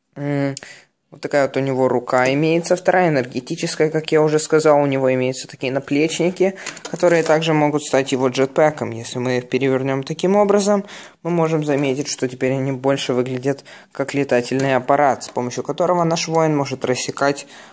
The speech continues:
просторы ледяных ущелий и скал. Маска использована от, м, Witch, Witch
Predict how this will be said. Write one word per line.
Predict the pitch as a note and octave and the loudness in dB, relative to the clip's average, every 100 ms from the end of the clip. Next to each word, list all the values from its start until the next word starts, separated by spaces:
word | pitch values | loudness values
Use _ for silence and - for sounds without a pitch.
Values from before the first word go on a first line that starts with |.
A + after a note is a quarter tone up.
| - | -8
просторы | - D3 C#3+ - B2+ C3 C3+ C3+ | -2 0 0 0 0 2 0 -2
ледяных | C3 B2+ B2 C3 C3 B2+ | -4 -2 -2 -2 -2 -2
ущелий | C3 - C#3 C3 C#3 | -2 0 2 2 0
и | |
скал. | D3 - C#3+ A2 - - - - - - | 0 2 2 2 -4 -18 -20 -20 -12 0
Маска | F#3 G3 E3+ | 0 2 0
использована | D#3+ - E3+ E3 D#3+ D3 D3 C#3 C3+ B2+ - - | -2 0 2 2 2 0 2 2 2 -2 -6 0
от, | D#3 D3+ D3+ - - - | 4 4 2 -14 -16 -12
м, | C3 C3 B2+ B2 - - | -6 -2 -2 -4 -10 -10
Witch, | C3 C#3 D3 - - _ _ | -2 0 0 -2 -8 _ _
Witch | - C#3 C#3+ - - | -6 -4 -2 -4 -6